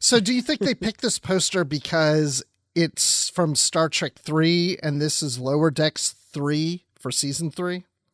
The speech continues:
Speaker 2: Well, I think there's a number of reasons. That's kind of the obvious one. We've got the big Roman numeral three behind there. But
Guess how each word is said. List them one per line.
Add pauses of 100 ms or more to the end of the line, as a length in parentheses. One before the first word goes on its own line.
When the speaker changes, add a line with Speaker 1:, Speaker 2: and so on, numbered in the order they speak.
Speaker 2:
Well,
I
think
there's
a
number
of
reasons.
That's
kind
of
the
obvious
one.
We've
got
the
big
Roman
numeral
three
behind
there.
But